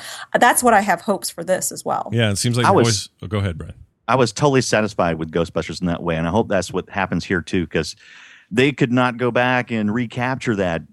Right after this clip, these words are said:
Speaker 3: so many years later. So it's good to see this live on in a di-, a different medium, this still entertaining story,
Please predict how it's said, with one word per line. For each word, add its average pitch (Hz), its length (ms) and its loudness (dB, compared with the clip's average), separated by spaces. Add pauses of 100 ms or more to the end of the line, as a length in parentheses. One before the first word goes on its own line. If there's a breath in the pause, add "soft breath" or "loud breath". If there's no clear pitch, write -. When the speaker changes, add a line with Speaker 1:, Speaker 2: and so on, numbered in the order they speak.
(100)
Speaker 3:
so 117 200 0
many 113 160 4
years 101 240 0
later. 101 300 2
So 92 220 2
it's 90 120 0
good 104 200 0
to 92 80 -4
see 98 240 -4
this 87 280 -4
live 95 200 -2
on 95 200 0
in 82 120 2
a 78 60 0
di-, 95 140 2 (120)
a 90 80 -6
different 87 320 -4
medium, 90 340 2
this - 400 -6
still 107 400 0 (100)
entertaining 92 480 0
story, 92 540 0